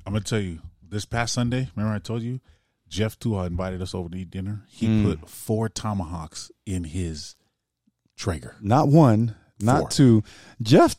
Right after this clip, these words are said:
Speaker 2: Tua, he just be doing
Speaker 1: And
Speaker 2: it like that,
Speaker 1: bro,
Speaker 2: huh? Everything big from Texas.
Speaker 1: Two hours. He cooked them, slow cooked
Speaker 2: In
Speaker 1: them.
Speaker 2: the Traeger.
Speaker 1: In the Traeger. Open it up. Bro, that thing was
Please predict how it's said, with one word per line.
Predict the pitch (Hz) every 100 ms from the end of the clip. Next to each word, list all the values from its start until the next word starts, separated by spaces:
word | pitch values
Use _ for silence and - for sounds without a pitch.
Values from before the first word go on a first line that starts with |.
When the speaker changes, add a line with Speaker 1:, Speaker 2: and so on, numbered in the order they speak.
| -
Speaker 2:
Tua, | 220 175 135
he | 156 285
just | 269 139
be | 135 117
doing | 139 247 190
Speaker 1:
And | 143
Speaker 2:
it | 120
like | 117 110 110
that, | 113 104
Speaker 1:
bro, | 160 127
Speaker 2:
huh? | 87 - _ _ _ -
Everything | 151 175 202 185
big | 208 220
from | 156 160
Texas. | 214 220 151 143 -
Speaker 1:
Two | 135 123
hours. | 104 85 73 - - _
He | - 104
cooked | - 110 -
them, | 73 -
slow | - 107 110
cooked | - -
Speaker 2:
In | 123
Speaker 1:
them. | 120
Speaker 2:
the |
Traeger. | - 113 98 - -
Speaker 1:
In |
the | 98
Traeger. | - 101 78 - -
Open | 107 104
it | 98
up. | 104 - -
Bro, | - 92 90
that | 87
thing | - 87
was | 71